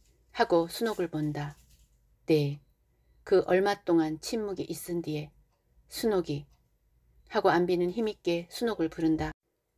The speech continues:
네. 안비는 이윽히 순옥을 바라보다가 하느님께서 순옥을 훈련하시느라고, 순옥의 사랑의 힘을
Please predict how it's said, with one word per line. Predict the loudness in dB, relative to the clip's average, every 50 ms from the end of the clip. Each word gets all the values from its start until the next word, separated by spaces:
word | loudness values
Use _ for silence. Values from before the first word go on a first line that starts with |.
| _ _ _ _ _ _ 0
네. | 2 4 4 4 2 0 -4 -10 _ _ _ _ _ _ _ -20 _ _ _ _ _ _
안비는 | -2 -2 0 2 2 2 4 4 4 4 2 0
이윽히 | 0 0 0 0 0 -4 -2 0 2 2 2 0 -4
순옥을 | -6 -4 -2 -2 -2 -2 -2 -2 -2
바라보다가 | -2 -4 -4 -4 -4 -4 -4 -4 -6 -6 -8 -6 -8 -10 -10 -10 _ _ _ _ _ _ _ _ _ _ _ _ -20 -20 _ _ _ _ _ -4
하느님께서 | 0 2 4 4 4 4 2 0 0 -2 -2 0 0 -2 -2
순옥을 | -2 -2 0 0 0 0 0 0 -2
훈련하시느라고, | -2 -2 0 2 2 2 0 0 -6 -8 -8 -6 -4 -4 -2 -2 -2 -4 -4 -8 -10 -10 -12 _ _ _ _ _ _ _ _ _ _ _ _ -10
순옥의 | -4 -2 0 0 2 2 0 0
사랑의 | 0 -2 -2 0 0 2 2 0
힘을 | 0 0 2 2 4 2 2 0